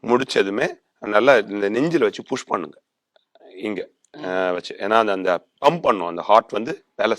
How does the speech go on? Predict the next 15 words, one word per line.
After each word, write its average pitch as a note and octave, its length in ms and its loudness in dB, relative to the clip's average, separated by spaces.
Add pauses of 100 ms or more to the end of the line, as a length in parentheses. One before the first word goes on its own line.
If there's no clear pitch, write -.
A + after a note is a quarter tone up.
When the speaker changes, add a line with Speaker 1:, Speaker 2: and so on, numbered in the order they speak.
Speaker 1:
செஞ்சாகணும். G#2+ 480 0 (400)
ஓகேவா? A#2+ 320 6 (600)
அ, B2+ 140 4 (140)
அப்படி B2+ 280 0
பண்ணும்போது D#3 680 4
அந்த, A2+ 260 2 (520)
அந்த B2 160 -2
இயக்கம் E3 320 6
மறுபடியும் A#2+ 440 2
வந்-, C3 380 0
வர B2 160 4 (300)
தொடங்கணும், C3+ 340 6
அது E2+ 140 -4 (200)
விடவே D3 280 8
கூடாது. F#2+ 280 -4